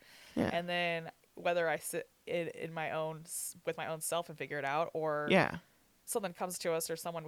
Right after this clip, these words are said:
Speaker 2: comments about something or something, it actually helps me. It's helping me a lot. So thank you
Speaker 1: Yeah.
Speaker 2: to everyone.
Speaker 1: Message Bobby. People are wondering if,
Speaker 2: <laughs>
Speaker 1: just so you know, it's still me on the Instagram. <laughs>
Speaker 2: People
Speaker 1: Like,
Speaker 2: aren't
Speaker 1: message
Speaker 2: wondering that, are they?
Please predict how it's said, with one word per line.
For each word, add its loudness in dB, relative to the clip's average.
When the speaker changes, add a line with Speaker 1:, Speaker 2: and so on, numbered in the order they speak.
Speaker 2:
comments 0
about 0
something -8
or -6
something, -10
it -4
actually -4
helps -2
me. -8
It's -8
helping -4
me -4
a 0
lot. -2
So 0
thank 0
you 12
Speaker 1:
Yeah. 12
Speaker 2:
to 2
everyone. -2
Speaker 1:
Message 12
Bobby. 12
People 10
are 12
wondering 12
if, 12
Speaker 2:
<laughs> 10
Speaker 1:
just 12
so 12
you 12
know, 12
it's 12
still 12
me 12
on 12
the 12
Instagram. 12
<laughs> -
Speaker 2:
People 10
Speaker 1:
Like, 12
Speaker 2:
aren't 12
Speaker 1:
message 12
Speaker 2:
wondering 8
that, 12
are 12
they? 6